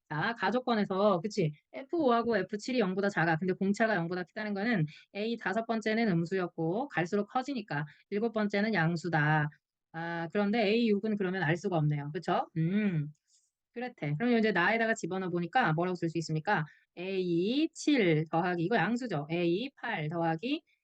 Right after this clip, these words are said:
에이 구, 에이 십 해서 어디까지? 에이 십이까지 다 양수입니다. 육 플러스, 여기는 어때, 이제? 어, 일 들어가니까 에이 투인데 음수죠? 그치? 에이 오까지 다 음수입니다. 에이 이, 이건 짝수만 씁니다. 에이 사.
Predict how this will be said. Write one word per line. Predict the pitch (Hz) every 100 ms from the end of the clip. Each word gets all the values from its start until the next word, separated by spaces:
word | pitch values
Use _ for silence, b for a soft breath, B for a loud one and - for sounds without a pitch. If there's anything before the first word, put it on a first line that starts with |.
| _
에이 | 190 202 214
구, | 208 160 160 254 240
에이 | 175 185
십 | 214 208
해서 | 208 208
어디까지? | 165 185 170 170 262 320 B B -
에이 | 180 202
십이까지 | 277 294 269 214 208
다 | 220
양수입니다. | 175 185 247 196 156 160 180 - _ _
육 | 226 240
플러스, | 320 302 208 - 170
여기는 | 175 226 247
어때, | 185 160 165
이제? | 151 175 254
어, | 170 190 196 160 151 B -
일 | 220 254
들어가니까 | 285 247 208 196
에이 | 180 202
투인데 | 247 214
음수죠? | 175 220 233 202 147 -
그치? | 180 175
에이 | 190
오까지 | 175 185 226 220
다 | 202
음수입니다. | 156 165 196 180 160 196 320 b _ _
에이 | 180 190 208
이, | 233 175
이건 | 175
짝수만 | 233 269 302 277
씁니다. | 262 220 196 202 202
에이 | 170 175 185
사. | 170 151